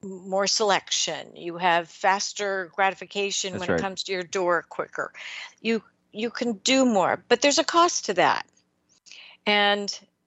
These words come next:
Speaker 1: uh, I, I'm now a more conscious buyer, and I do support more local, which I actually always have.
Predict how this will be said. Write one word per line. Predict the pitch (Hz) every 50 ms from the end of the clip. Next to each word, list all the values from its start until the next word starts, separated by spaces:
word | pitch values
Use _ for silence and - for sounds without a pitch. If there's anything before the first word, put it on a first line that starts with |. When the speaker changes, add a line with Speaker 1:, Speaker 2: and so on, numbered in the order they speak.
| _ _ -
Speaker 1:
uh, | 190 185 185 180 170 - - - -
I, | - - - -
I'm | - 180 185 190
now | 196 202 196 202
a | 202
more | 202 208 208 208 196
conscious | - - - - 262 262 262 - - 165 123 - - - - - _ _ _ _ _ -
buyer, | 175 165 - - - - - - - _ _ _ - - - - - _ -
and | 180 180 185
I | 185 185
do | 180 - 233 262 311
support | 302 - - 208 - - 180 156 147 - _ -
more | 170 170 160 160 156 151 - _ _ -
local, | 156 156 151 147 - 151 156
which | 196 196 -
I | 233 202
actually | - - 170 165 151 - - - -
always | 160 160 151 151 147 -
have. | - 180 151 147 143 113 139 -